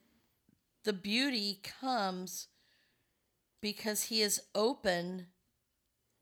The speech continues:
to just doing what feels right in the moment.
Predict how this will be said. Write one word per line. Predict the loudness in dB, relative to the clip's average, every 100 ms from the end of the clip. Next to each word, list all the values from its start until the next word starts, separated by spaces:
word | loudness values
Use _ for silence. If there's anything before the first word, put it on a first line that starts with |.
| _
to | -4 -2 -2 -2
just | -2 2 4 4 0 0
doing | 0 2 0 -2
what | -4 -4 -12
feels | -6 -4 -4 -8
right | -6 -2 -2 -2 -8 -18 -18 _ _ _ -6
in | -2
the | -2
moment. | -2 -6 -8 -14 -20